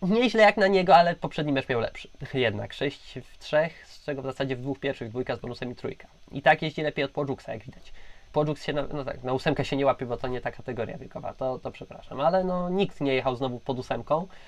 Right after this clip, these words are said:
E, Nick Morris przyjechał, zrobił sześć punktów i został wykluczony w biegu ostatnim. Ernest Matiuszonok tym razem nie wypał, zero punktów, w tym wykluczenie w biegu juniorskim. No i Gustaw Gran, jeden punkt zrobiony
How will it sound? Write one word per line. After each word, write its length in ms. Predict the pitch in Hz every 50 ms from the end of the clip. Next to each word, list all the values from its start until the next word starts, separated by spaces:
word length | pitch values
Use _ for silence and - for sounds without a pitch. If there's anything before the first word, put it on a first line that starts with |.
| - - - - - - - - -
E, 220 | - 147 151 151 156
Nick 200 | 185 190 185 180
Morris 320 | 185 175 160 139 123 -
przyjechał, 420 | - - - 151 143 131 147 147
zrobił 280 | 135 156 160 160 156 147
sześć 200 | - - 135 -
punktów 460 | - 160 165 160 - 175 160 - -
i 120 | 190 185 165
został 260 | 143 139 - 139 131
wykluczony 440 | 135 - - - - 127 127 131 127
w 60 | -
biegu 220 | - 123 107 117
ostatnim. 500 | 117 123 - 139 - - 117 113 107 110 -
Ernest 340 | 156 175 175 170 160 - -
Matiuszonok 560 | 139 143 - - - - 147 147 143 143 -
tym 220 | - - - 160
razem 640 | 151 143 131 123 139 135 135 135 131 127 123 123 123 123
nie 160 | 151 190 196
wypał, 420 | 185 190 190 - 190 185 185 190 190 - -
zero 260 | 131 156 160 170 165
punktów, 420 | - 170 165 165 - 165 151 - - - - -
w 60 | -
tym 120 | - 185 170
wykluczenie 480 | 156 147 - 147 - - 151 151 147
w 40 | 139
biegu 160 | 147 147 143
juniorskim. 440 | 143 143 143 139 - - 139 135 143
No 60 | 175
i 80 | 208 202
Gustaw 260 | 175 156 - 123 117
Gran, 200 | 113 131 131 131
jeden 260 | 127 131 123 120 117
punkt 240 | - - 120 113 110
zrobiony 420 | - 120 110 101 110 110 113 110